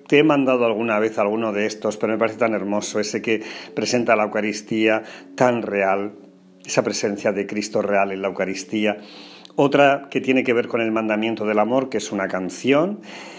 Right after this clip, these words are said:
y otra que es la famosa Panis Angelicus, preciosa canción que nos recuerda que el pan de los ángeles se ha convertido en pan para los hombres y que humildemente Jesús se ha hecho pan para nosotros, pan para los pobres.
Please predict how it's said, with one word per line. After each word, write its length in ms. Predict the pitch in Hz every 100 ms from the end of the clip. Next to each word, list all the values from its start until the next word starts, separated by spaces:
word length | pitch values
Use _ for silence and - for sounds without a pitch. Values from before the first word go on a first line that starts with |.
| - _
y 180 | 165 165
otra 320 | 175 175 165
que 160 | 143 151
es 140 | 147
la 100 | 147
famosa 460 | 127 123 127 127 120
Panis 340 | 117 117 110
Angelicus, 840 | 110 107 107 110 107 98 110 104 -
preciosa 840 | - 104 - 120 120 101 - 101
canción 480 | 101 95 - 104 101
que 100 | 104
nos 160 | 104
recuerda 560 | 101 98 110 104 104 104 - - - -
que 80 |
el 100 | 113
pan 200 | 98 123
de 60 | 120
los 200 | 107 -
ángeles 340 | 110 104 113
se 80 | 98
ha 40 | 110
convertido 440 | 107 104 101 107
en 200 | 104 98
pan 260 | 107 104 95
para 180 | 95 90
los 280 | 95 -
hombres 480 | 98 95 92 92 - - - - -
y 60 |
que 120 | 107
humildemente 760 | 117 120 120 113 107 110 104 110
Jesús 340 | 110 104 110
se 80 | -
ha 80 | 101
hecho 260 | 101 110 98
pan 280 | 107 101
para 180 | 98 92
nosotros, 640 | 95 92 107 92 92 -
pan 340 | - - 113 104
para 180 | 95 90
los 220 | 90 -
pobres. 480 | - 95 90 -